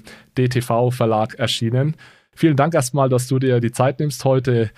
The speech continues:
hier zu sein. Und dann vielleicht auch da direkt angeschlossen die, die erste Frage.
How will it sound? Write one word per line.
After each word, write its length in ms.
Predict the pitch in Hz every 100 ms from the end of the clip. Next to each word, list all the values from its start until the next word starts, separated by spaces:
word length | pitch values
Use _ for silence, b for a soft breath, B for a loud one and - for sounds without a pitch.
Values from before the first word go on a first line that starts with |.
| B B
hier 180 | 156 175
zu 140 | 180
sein. 320 | 156 156 175
Und 160 | 139 127 - -
dann 160 | 135
vielleicht 340 | 127 135 131 143
auch 140 | 123
da 220 | 131 123
direkt 340 | 123 123 135 -
angeschlossen 540 | 147 131 139 127 127
die, 260 | 123 120 127
die 80 |
erste 260 | 135 127 131
Frage. 540 | 123 123 135 147 147